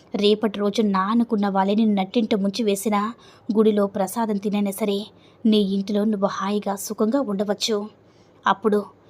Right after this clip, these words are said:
నీకన్నా కోటీశ్వరులు ఎవరూ ఉండరు బిడ్డ. అర్థమవుతుందా? జీవితం పట్ల సంపూర్ణమైన అవగాహనతో అంటే ముందుకు వెయ్యు.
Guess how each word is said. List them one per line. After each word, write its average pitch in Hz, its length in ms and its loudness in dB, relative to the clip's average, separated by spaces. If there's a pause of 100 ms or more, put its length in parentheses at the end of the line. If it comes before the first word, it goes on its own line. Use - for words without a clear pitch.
(200)
నీకన్నా 202 560 -2
కోటీశ్వరులు 196 680 -2
ఎవరూ 208 360 0
ఉండరు 214 280 -2
బిడ్డ. 202 220 0 (840)
అర్థమవుతుందా? 208 680 0 (580)
జీవితం 220 380 2
పట్ల 196 300 -2
సంపూర్ణమైన 202 720 2
అవగాహనతో 202 760 -2 (580)
అంటే 208 340 0
ముందుకు 254 420 4
వెయ్యు. 202 300 0